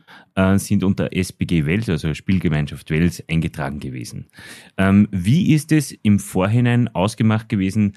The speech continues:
Wer stellt welcher Mannschaft? Wer, äh, welche Spieler spielen in welcher Mannschaft? Wie, wie, wie, wie kommt man da mit zwei Fre-, äh, Vereine? Und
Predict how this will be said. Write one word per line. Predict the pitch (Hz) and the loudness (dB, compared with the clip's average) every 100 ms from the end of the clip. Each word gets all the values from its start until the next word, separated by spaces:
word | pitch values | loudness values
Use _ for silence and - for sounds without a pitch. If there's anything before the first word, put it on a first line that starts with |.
| _ - - | _ -20 -4
Wer | 87 101 | 0 0
stellt | - 98 90 87 | -2 -2 0 -2
welcher | 82 87 | 0 0
Mannschaft? | 87 127 123 113 90 | 2 2 2 0 -2
Wer, | 87 92 95 90 | 0 2 0 -2
äh, | 82 | -6
welche | 76 57 64 52 95 101 95 | -8 -8 -12 -4 -4 0 -2
Spieler | - 135 147 | 2 2 2
spielen | 135 - 117 | 0 0 2
in | 117 104 | 4 2
welcher | 95 95 | 0 -2
Mannschaft? | 87 90 95 95 - | 0 0 -2 -6 0
Wie, | 98 101 90 | 4 4 2
wie, | 95 67 | -2 -2
wie, | 95 101 98 - _ - - | 0 0 0 -8 _ -14 -2
wie | 101 | 0
kommt | 120 - | 0 0
man | 110 | 0
da | 110 107 107 - - _ _ | 2 2 2 -2 -12 _ _
mit | 76 69 69 - 78 101 - | -12 -10 -10 -8 -2 -2 -2
zwei | 95 92 | -4 -2
Fre-, | 101 98 | -2 -2
äh, | 98 | -4
Vereine? | 90 101 85 85 117 107 | -4 -4 -2 -2 -2 -2
Und | 64 90 | -4 -6